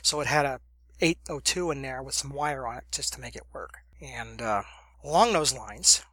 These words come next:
it wasn't until the Super Nintendo came out and the P D A revolution, Newtons and whatnot, when Sanyo made a compatible P D A device and they wanted to use the sixty-five eight sixteen.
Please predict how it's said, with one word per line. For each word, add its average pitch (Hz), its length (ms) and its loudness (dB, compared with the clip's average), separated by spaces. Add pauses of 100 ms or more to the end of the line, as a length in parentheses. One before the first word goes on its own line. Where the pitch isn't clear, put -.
it 147 120 -10
wasn't 170 320 6
until 151 500 6 (640)
the - 80 0
Super - 260 8
Nintendo 143 420 2
came 147 260 -6
out 131 200 -6 (640)
and 147 540 -2 (160)
the - 80 -14
P - 220 2
D 175 160 6
A 196 60 6
revolution, 139 640 0 (380)
Newtons 147 600 0
and 147 160 -12
whatnot, 139 400 -6 (440)
when - 100 -8
Sanyo 170 520 8
made 147 360 0 (180)
a 143 80 -4
compatible 160 540 4
P - 180 -4
D 151 180 2
A 143 440 -2
device 135 640 6 (220)
and 143 120 -10
they 139 80 -6
wanted 151 540 2 (120)
to 156 100 -8
use 160 280 4
the - 80 10
sixty-five 175 440 10
eight 156 100 2
sixteen. 165 540 2